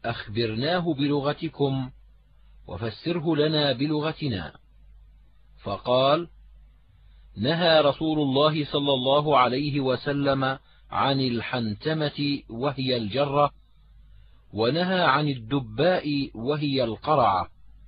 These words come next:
ونهى عن النقير وهو أصل النخل ينقر نقرا أو ينسخ نسخا، ونهى عن المزفة وهي المقير،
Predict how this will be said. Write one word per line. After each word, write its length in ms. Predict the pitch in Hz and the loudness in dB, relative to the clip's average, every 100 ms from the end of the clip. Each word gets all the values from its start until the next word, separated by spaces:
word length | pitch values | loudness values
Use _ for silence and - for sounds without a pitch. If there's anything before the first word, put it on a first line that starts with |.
| - - - _ - | -20 -20 -20 _ -16
ونهى 440 | 73 90 120 131 131 | -8 -4 -2 0 2
عن 200 | 110 131 | 2 2
النقير 800 | 127 123 120 175 185 170 160 151 - - - | 0 -2 -4 -4 -2 0 -2 -4 -12 -20 -6
وهو 340 | 107 139 139 | -2 0 2
أصل 420 | 135 165 - 160 156 | 0 0 -4 -4 -2
النخل 640 | 135 156 - 156 151 151 - - - | -2 -4 -6 -4 -4 -4 -10 -20 -4
ينقر 600 | 127 185 165 - 147 131 | 0 2 0 2 2 2
نقرا 580 | 147 - 147 143 139 135 - - - - | 0 -2 0 4 4 2 -6 -20 -6 2
أو 220 | 139 120 | 4 4
ينسخ 640 | 113 160 165 139 147 127 | 0 0 0 -2 -4 -2
نسخا، 680 | 131 131 160 - 107 80 64 - _ - - - - - _ _ - | -4 -4 -4 -8 -6 -6 -8 -14 _ -20 -20 -20 -20 -20 _ _ -4
ونهى 480 | 113 127 180 185 170 | 2 2 2 2 4
عن 240 | 139 151 | 4 4
المزفة 1000 | 139 120 120 113 175 - 170 - 160 151 - - - - | 2 0 0 0 -2 0 -4 -2 -4 -4 -10 -20 -20 -6
وهي 380 | 139 156 147 135 | -2 0 2 2
المقير، 800 | 123 123 - 165 160 151 139 | 2 -4 -2 -2 2 2 2